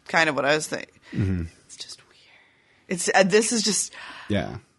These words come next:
Speaker 1: it's such a good storyline. You
Speaker 2: Mm.
Speaker 1: almost don't even know what to say. Like, I feel a little speechless
Speaker 2: <laughs>
Speaker 1: on this whole thing 'cause I'm like,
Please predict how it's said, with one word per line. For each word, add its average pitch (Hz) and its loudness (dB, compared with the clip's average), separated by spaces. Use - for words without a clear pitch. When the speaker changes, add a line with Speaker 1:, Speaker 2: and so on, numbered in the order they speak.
Speaker 1:
it's - -6
such - 0
a 170 2
good 151 4
storyline. 143 0
You - 0
Speaker 2:
Mm. 156 2
Speaker 1:
almost 202 0
don't 185 2
even 170 0
know 156 4
what 147 2
to 156 -4
say. 147 0
Like, 165 0
I 160 4
feel 160 0
a - 4
little 151 0
speechless 190 -2
Speaker 2:
<laughs> - 0
Speaker 1:
on 160 6
this 156 0
whole 160 2
thing 175 2
'cause 175 0
I'm 160 2
like, 156 2